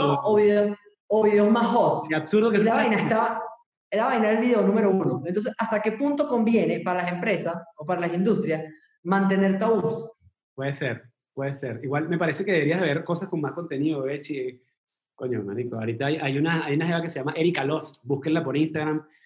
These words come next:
Speaker 2: que hace, hace pornografía, pero con contenido artístico mucho mejor, m-, más elevado que eso que tú estás viendo, que no tiene ningún sentido.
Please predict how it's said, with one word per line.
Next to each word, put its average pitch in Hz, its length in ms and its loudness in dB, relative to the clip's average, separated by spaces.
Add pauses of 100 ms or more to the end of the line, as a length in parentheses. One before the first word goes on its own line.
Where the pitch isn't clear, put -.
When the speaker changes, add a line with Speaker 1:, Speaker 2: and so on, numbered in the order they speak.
(140)
Speaker 2:
que 131 120 -4
hace, 147 460 0
hace 147 340 -2 (600)
pornografía, 139 680 0
pero 151 180 0
con 123 220 -2
contenido 123 540 0
artístico 143 600 -4
mucho 131 240 -4
mejor, 131 300 -4
m-, 120 220 -8
más 139 180 -4
elevado 139 380 0
que 131 100 -8
eso 160 140 -12
que 156 100 -6
tú 131 80 -8
estás 143 160 -10
viendo, 151 240 -4
que - 100 -10
no 120 80 -6
tiene 143 180 -6
ningún 123 180 -2
sentido. 135 440 -6